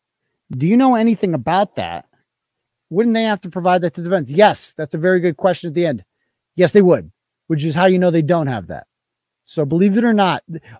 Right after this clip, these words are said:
all this is, all this misinformation is just coming from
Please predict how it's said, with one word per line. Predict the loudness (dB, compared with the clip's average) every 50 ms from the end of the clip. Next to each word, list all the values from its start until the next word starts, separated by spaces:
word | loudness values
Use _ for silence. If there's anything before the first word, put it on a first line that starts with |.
| _
all | 2 6 6 8 8 6
this | 4 2 -2 -2 0
is, | 2 2 2 0 -2
all | -2 -2 0
this | 0 -2 -4 -2
misinformation | -4 -4 -2 -2 -2 -2 -2 -4 -2 -2 -2 -2 -4 -4 -6 -4 -4 -4 -6 _ _ _ _ _ _ _ _ _
is | -4 -4 -2
just | -2 -4 -6 -4
coming | -2 -2 0 0 -2 -2
from | -2 0 0 0 0 -2